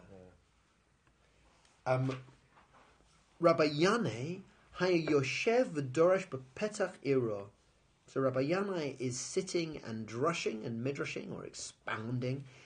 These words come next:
Speaker 2: at the gateway to the city. Ra'anachash Martia.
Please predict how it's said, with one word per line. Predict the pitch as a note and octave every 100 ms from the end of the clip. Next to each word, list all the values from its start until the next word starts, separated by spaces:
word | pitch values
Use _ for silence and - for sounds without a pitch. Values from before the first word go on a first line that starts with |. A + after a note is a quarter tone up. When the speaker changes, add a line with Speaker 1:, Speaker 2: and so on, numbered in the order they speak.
| - _
Speaker 2:
at | B2+ B2+
the | B2 B2 A#2 A2+
gateway | A2+ C#3 C3 B2+
to | B2
the | A2+ A2
city. | - G2 - - - _ _ _ _ _ _ _ _ _ _ _ _ _ - -
Ra'anachash | B2+ F#2+ A#2+ C3+ A3 - A#4 G#4+ - - - _ _ _ _ _ F2+
Martia. | F#2 F#2+ - A2